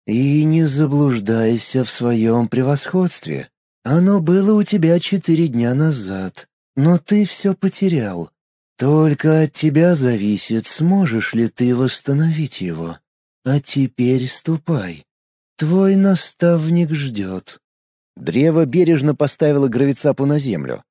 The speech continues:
Оно скрыло корни и замерло. Красная панда подбежала к хозяину. Питомица потерлась о ноги человека.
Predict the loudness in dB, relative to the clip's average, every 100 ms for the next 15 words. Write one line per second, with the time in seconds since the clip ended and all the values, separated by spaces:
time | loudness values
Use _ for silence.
0 | _ _ _ -2 0 0 0 0 2 2
1 | 2 2 4 0 0 -2 0 0 -2 -8
2 | -10 -12 _ _ _ -8 -2 -2 0 -2
3 | 0 0 2 2 0 -2 0 0 2 0
4 | -2 -4 -4 -4 -6 -8 -14 -18 _ _
5 | _ -6 0 2 4 2 0 -2 0 -2
6 | 0 2 2 0 0 0 0 0 -2 -4
7 | -4 -2 -4 -8 -12